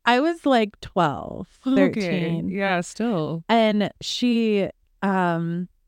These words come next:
Speaker 1: I remember coming back one day, back from his house, and she was like, "Are you pregnant?" <laughs> I was like,
Speaker 2: <laughs>
Speaker 1: "Mom, you're
Speaker 2: Twelve.
Speaker 1: so weird." I was like, "I don't," I was like, "No, I wasn't doing any of it."
Speaker 2: <laughs>
Speaker 1: But,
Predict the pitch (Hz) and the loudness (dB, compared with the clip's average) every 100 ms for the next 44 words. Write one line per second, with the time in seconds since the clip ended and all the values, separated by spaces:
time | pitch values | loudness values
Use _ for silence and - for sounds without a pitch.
0 | _ - 202 220 226 220 220 202 190 175 | _ 0 2 2 0 0 0 0 0 0
1 | 175 - 175 175 175 175 170 170 170 175 | -2 -4 -2 -2 0 0 0 0 -2 -2
2 | 175 170 - 170 156 180 170 175 - 170 | -2 -2 -4 -4 -4 -6 -6 -8 -8 -8
3 | 170 160 - 170 175 170 160 165 170 180 | -6 -8 -6 -8 -8 -8 -8 -8 -8 -10
4 | _ _ _ 302 - 269 415 - 453 539 | _ _ _ -4 -2 0 0 -2 -4 -4
5 | - 523 - 415 - - 285 269 285 262 | -6 -10 -10 -12 -10 -6 -2 0 -2 -2
6 | - 254 330 294 247 262 254 - - 226 | -2 2 4 4 2 0 -2 -8 -2 0
7 | 226 233 220 220 202 208 226 - 190 214 | 0 -2 -2 -2 0 2 0 0 0 0
8 | 277 311 - 214 226 247 285 294 285 214 | -2 -8 -6 0 0 2 2 2 2 0
9 | 226 247 247 175 202 220 302 262 214 226 | 2 6 6 4 2 0 2 2 4 2
10 | 220 180 202 202 170 - - - - - | 2 0 -2 -2 -4 -12 -12 -16 -14 -18
11 | - - - 311 330 226 233 208 185 185 | -16 -14 -14 -10 -4 -2 2 2 2 -2